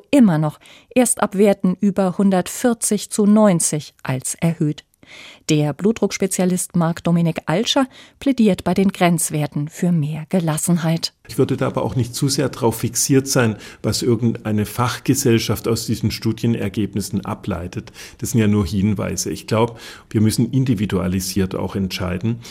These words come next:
Speaker 2: Wir müssen jeweils für den Patient das Beste finden.
Speaker 1: Denn auch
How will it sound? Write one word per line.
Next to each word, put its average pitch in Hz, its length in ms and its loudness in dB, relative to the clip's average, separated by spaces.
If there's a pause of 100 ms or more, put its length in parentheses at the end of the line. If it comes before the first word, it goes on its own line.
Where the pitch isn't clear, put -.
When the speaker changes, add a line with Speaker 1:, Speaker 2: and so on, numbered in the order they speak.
(140)
Speaker 2:
Wir 107 120 2
müssen 110 260 2
jeweils 107 320 0
für 101 120 -2
den 98 160 0
Patient 98 460 -2
das 101 120 -4
Beste 101 340 -2
finden. 117 380 0 (580)
Speaker 1:
Denn 175 300 0
auch 202 240 0